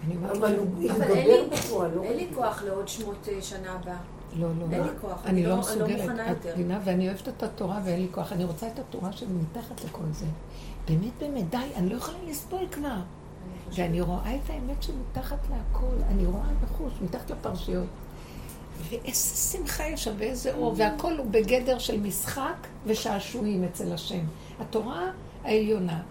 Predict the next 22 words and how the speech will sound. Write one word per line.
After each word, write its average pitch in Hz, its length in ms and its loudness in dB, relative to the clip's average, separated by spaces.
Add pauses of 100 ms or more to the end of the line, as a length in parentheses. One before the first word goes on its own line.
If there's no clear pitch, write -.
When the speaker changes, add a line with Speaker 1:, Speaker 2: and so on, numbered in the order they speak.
(240)
Speaker 1:
כתוב, 226 300 -2
"ויהי 254 360 6
אצ-", - 240 2 (140)
ויהי, 185 180 2 (220)
ההיא, 175 380 4 (260)
התורה 185 360 2
אומרת, 165 280 0 (460)
"ואהי 208 680 6
אצלו 233 340 4 (100)
המון 220 420 2
שעשועים 226 680 0
יום 214 280 2
יום", 185 240 2
משחקת - 580 0
לפניו 202 460 0
יום 185 260 0
יום. 170 180 0 (440)
התורה 226 340 2
אומרת, 233 340 0 (360)
שאני 202 340 2
הייתי 294 320 2 (160)
אצלו 202 440 -2